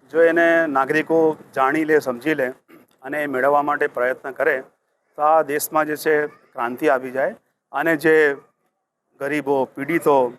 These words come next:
અને જેમના ઉપર, અ, જે અધિકારો મળતા નથી, એ મેળવવામાં ખૂબ જ સરળતા રહે. તો આજે, આજે લોકહિત જાગૃત યુવા ફાઉન્ડેશન ટ્રસ્ટ તરફથી એક સરસ અને સુંદર કાર્યક્રમનું, આવો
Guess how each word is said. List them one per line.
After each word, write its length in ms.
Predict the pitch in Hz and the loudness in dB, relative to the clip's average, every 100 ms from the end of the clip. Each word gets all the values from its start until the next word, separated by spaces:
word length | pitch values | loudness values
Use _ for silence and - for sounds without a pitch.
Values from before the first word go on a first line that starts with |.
| _ _ | _ _
અને 180 | 120 139 | -8 -8
જેમના 280 | 131 139 139 | -6 -4 -2
ઉપર, 320 | 143 131 139 | -2 2 0
અ, 340 | 127 120 - 123 120 120 120 113 _ | 0 -10 -6 -2 2 2 0 -4 _
જે 60 | 131 | -6
અધિકારો 420 | 120 135 139 139 | -4 0 0 0
મળતા 320 | 123 117 147 | -4 -2 0
નથી, 300 | 147 123 156 _ _ _ | 0 -4 -12 _ _ _
એ 80 | 151 | -10
મેળવવામાં 540 | 165 143 151 151 156 156 | -4 2 4 4 2 -2
ખૂબ 300 | - 147 175 | -4 -2 -2
જ 40 | 170 _ - | -2 _ -16
સરળતા 480 | - 135 135 127 117 | -4 0 0 0 0
રહે. 180 | 110 101 - _ _ _ | -2 -6 -14 _ _ _
તો 60 | - | 0
આજે, 300 | 156 147 175 | 2 4 2
આજે 220 | 170 170 | 0 0
લોકહિત 480 | 165 147 143 151 180 - _ - | -4 -4 -4 -4 -6 -6 _ -6
જાગૃત 340 | 139 139 160 151 _ _ | -4 -2 -4 -6 _ _
યુવા 180 | 131 151 | 0 0
ફાઉન્ડેશન 560 | 143 139 139 147 147 | 2 -2 -4 -4 -4
ટ્રસ્ટ 300 | 143 139 131 | -4 -4 -4
તરફથી 460 | - 131 - 156 131 - _ _ _ | -6 -6 -4 -6 -8 -14 _ _ _
એક 320 | 135 - 147 | -14 -6 -4
સરસ 400 | 131 143 143 135 | -2 0 0 0
અને 140 | 135 135 | -4 -4
સુંદર 400 | - 139 143 143 | -4 -2 -2 -2
કાર્યક્રમનું, 880 | - _ 131 131 135 131 135 135 139 _ _ _ - | -8 _ -2 -2 0 -2 -2 -6 -8 _ _ _ 0
આવો 260 | 139 165 | 2 2